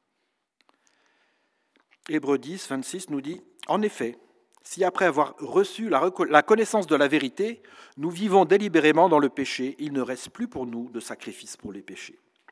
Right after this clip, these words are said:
La seule perspective est alors l'attente terrifiante du jugement et le feu ardent qui consumera tous ceux qui se révoltent contre Dieu.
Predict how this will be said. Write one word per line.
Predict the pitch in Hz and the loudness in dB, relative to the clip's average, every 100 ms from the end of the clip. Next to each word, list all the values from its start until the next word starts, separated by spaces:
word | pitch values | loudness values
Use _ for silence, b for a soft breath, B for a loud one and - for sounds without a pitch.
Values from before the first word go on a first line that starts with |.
| _ - b b b b b | _ -20 b b b b b
La | 123 | -12
seule | 117 269 | -2 0
perspective | 240 214 175 156 190 247 202 | 2 0 0 -2 0 2 4
est | 139 | 4
alors | 127 127 156 196 b b b b b _ 113 | 4 4 4 4 b b b b b _ -10
l'attente | 147 - 185 202 - - - | -8 0 2 2 -4 -10 -2
terrifiante | 226 208 - 185 185 185 - 123 | 0 0 2 4 4 2 -10 -12
du | 127 151 | -8 -6
jugement | 160 156 127 131 151 - _ _ _ _ _ _ _ _ | -4 -6 -2 -2 -2 -8 _ _ _ _ _ _ _ _
et | 143 | 0
le | 143 | 2
feu | 143 - 175 175 | 0 2 6 8
ardent | 156 135 143 147 170 _ _ - | 6 4 4 2 0 _ _ -20
qui | 143 | -18
consumera | - 196 180 - 165 143 123 131 143 - _ _ - | -12 -10 -10 -10 -4 -2 0 0 0 -6 _ _ -16
tous | 175 | -12
ceux | 143 - 143 151 - | -6 0 2 0 -6
qui | 135 | -10
se | - | -6
révoltent | 123 135 135 143 139 - _ | -2 2 4 2 0 -8 _
contre | 139 131 131 | -12 -10 -10
Dieu. | 104 95 | -10 -14